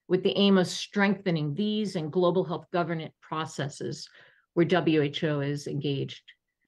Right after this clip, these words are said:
The W H O Civil Society Commission, it's not a separate legal entity. It derives its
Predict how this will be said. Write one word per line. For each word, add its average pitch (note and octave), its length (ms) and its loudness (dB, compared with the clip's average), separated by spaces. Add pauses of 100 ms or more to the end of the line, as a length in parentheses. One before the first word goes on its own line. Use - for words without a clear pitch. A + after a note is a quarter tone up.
(160)
The G3+ 80 6
W A#3 340 4
H A3+ 280 2
O G3 160 4
Civil G3 400 0
Society E3+ 600 -2
Commission, E3 400 -4
it's F#3+ 220 -2
not A3+ 220 2
a A3+ 40 0
separate - 440 -6
legal G3 260 2
entity. F#3 500 -4
It F#3 120 2
derives F3 460 0
its E3 200 -12